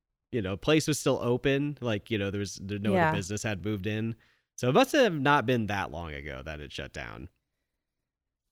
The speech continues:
Speaker 2: Wow. Uh, I
Speaker 1: Yeah.
Speaker 2: mean, that's cool for them. That's kinda nice. <laughs>
Speaker 1: For those of you who don't know, Family Values was, like, the smaller mom and pop version of Blockbuster or, or
Speaker 2: Yeah.
Speaker 1: Hollywood Video.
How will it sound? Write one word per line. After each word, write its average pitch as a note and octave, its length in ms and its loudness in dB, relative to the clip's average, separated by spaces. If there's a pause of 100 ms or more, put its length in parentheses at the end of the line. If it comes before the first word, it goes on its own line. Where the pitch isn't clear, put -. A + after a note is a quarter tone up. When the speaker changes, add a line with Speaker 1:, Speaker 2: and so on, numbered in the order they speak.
Speaker 2:
Wow. F3 240 6 (1400)
Uh, F3 140 4 (100)
I F#3 120 4
Speaker 1:
Yeah. F3+ 40 6
Speaker 2:
mean, F3 160 2
that's E3+ 240 2
cool G#3+ 220 4
for F#3 160 2
them. F#3+ 340 6 (680)
That's - 180 -6
kinda F#3 200 0
nice. D#3 380 0 (100)
<laughs> A3+ 280 6
Speaker 1:
For D3+ 100 6
those D#3 240 10
of D#3 80 8
you D3+ 220 8
who D3 80 10
don't C3+ 200 8
know, B2+ 300 6
Family B2+ 400 4
Values A#2 640 2
was, G#2+ 320 -2
like, G#2+ 280 -2 (120)
the G#2 460 -2 (240)
smaller A2+ 800 0
mom G2+ 360 -4
and G2+ 140 -6
pop - 380 -6
version G#2 600 -2
of E2+ 480 -6
Blockbuster G#1 760 -10 (680)
or, G#2 300 -2
or G#2+ 80 -2
Speaker 2:
Yeah. G#2 60 0
Speaker 1:
Hollywood G#2 420 2
Video. D#2+ 500 -8